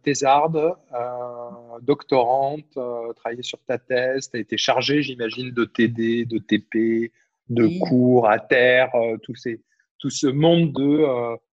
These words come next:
Speaker 1: parce que quand, en fait, quand t'es chez, quand, enfin, quand t'es doctorant,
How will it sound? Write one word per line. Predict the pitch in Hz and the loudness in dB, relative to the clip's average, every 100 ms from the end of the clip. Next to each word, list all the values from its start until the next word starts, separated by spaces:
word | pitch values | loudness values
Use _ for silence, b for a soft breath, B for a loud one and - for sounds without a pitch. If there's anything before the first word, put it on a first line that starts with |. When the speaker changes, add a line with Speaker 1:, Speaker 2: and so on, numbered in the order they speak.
| _ | _
Speaker 1:
parce | - | -4
que | |
quand, | 151 196 180 | 0 0 0
en | 147 | 0
fait, | 170 | -2
quand | 156 127 | -2 -8
t'es | 117 | -8
chez, | - 101 | -10 -16
quand, | - | -16
enfin, | 110 120 101 | -10 -10 -8
quand | 113 | -12
t'es | 113 117 | -10 -8
doctorant, | 113 - 127 113 151 202 - | -8 -6 -2 0 0 -2 -8